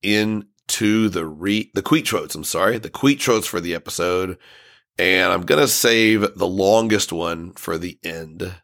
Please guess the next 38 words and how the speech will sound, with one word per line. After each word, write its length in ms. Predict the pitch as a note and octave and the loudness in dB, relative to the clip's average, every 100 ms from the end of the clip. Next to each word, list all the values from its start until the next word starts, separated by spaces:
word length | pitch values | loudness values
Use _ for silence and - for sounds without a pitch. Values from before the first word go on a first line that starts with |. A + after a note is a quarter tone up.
| _ _ _ _ _ _ - | _ _ _ _ _ _ -14
Uh, 340 | - E2 E2 | -10 -10 -10
so 180 | D#2+ F#2+ | -6 -4
we 120 | F#2 | 0
got 320 | G2 F2+ - - | 0 0 -2 -12
Thane 460 | - C3+ D3+ E3 | -2 2 4 4
of 160 | D3 G#2 | 2 0
the 80 | E2 | -8
Woods 680 | D#2+ F#2 G#2+ B2+ C3+ - - - | -2 2 2 0 -6 -10 -12 -14
in 160 | E2 - - | -16 -8 0
Indiana, 580 | C#3 B2+ G#2+ F2+ F2 | 0 2 0 0 -2
U 220 | E2+ E2+ E2+ | -2 -4 -6
S 180 | D#2+ | -4
A. 340 | E2+ F#2+ C#3 - _ _ | -2 -2 -4 -10 _ _
He 100 | G#2+ | -6
said, 220 | G2 E2+ | -4 -2
"Listening 420 | A#2 C#3 D3 D#3 | 0 0 2 0
to 220 | C3+ A#2 G2+ | 2 2 2
Uncle 260 | B2 - | 2 -2
Steve, 640 | F#2+ - G2+ G#2+ G#2+ G2+ G2+ - - _ _ _ _ _ _ _ - | -6 -4 -2 -2 -2 -6 -10 -18 -20 _ _ _ _ _ _ _ -2
Uncle 260 | A#2 B2 | 0 0
Steve 320 | A2 A2 G#2+ | -2 -2 -2
Rocks 320 | F#2+ F#2 F#2 - | 2 2 2 0
Iron 420 | G#2 G#2+ A2 G#2 F#2+ | 2 2 2 0 -2
Maiden, 480 | F#2+ G2 G2 G2 - _ _ _ _ | 0 -2 -4 -10 -12 _ _ _ _
future, 520 | A#2 C#3 C#3 C3 B2 | 0 2 4 2 2
past 440 | - A2 G2 G2+ | 2 0 2 0
set 400 | - - B2 - | -2 0 0 0
list 200 | A2+ G#2+ | -2 -2
reactions. 840 | G2+ F2+ F2 F2+ - E2+ F2 F2+ F2+ | 0 2 2 0 -4 -4 -6 -10 -8
And 480 | E2+ E2+ E2+ E2+ F2 | -6 -4 -4 -4 0
I 120 | F2+ | 2
hope 260 | B2 C3 | 4 2
you're 80 | - | -2
still 280 | - A2+ G#2 | -2 0 2
listening 580 | G2 F#2+ - F#2 F2 F2 | 0 -2 -2 -2 -4 -6
to 120 | - | -4
this 200 | F#2 E2+ | -2 -2
episode. 600 | F2 - E2 F2 F2 F2 | -2 -4 -4 0 0 -2